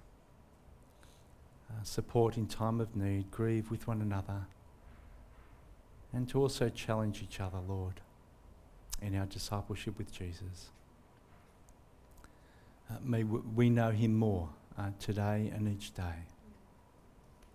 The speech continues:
May, Lord, um, you be the one that leads and guides us. Lord, to be, uh, the disciples of Jesus that you want us to be, that you made us to be.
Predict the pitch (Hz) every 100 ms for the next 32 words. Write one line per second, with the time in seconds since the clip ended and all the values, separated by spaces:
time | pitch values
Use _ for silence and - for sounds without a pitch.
0 | - - - - - - - - 110 107
1 | 117 123 123 110 107 101 98 92 - -
2 | - - - - - 117 120 110 107 95
3 | 90 85 90 - 101 110 110 110 113 104
4 | 95 90 92 87 - - - - - -
5 | - - - - - - - - - -
6 | - 117 120 110 - 107 104 107 107 90
7 | - 104 101 107 - - 113 117 120 123
8 | 101 107 101 98 107 95 101 107 110 123
9 | 123 120 - 104 101 110 110 104 - -
10 | 95 95 90 90 87 110 120 120 - 107
11 | 104 110 113 98 92 - - - 92 92
12 | 92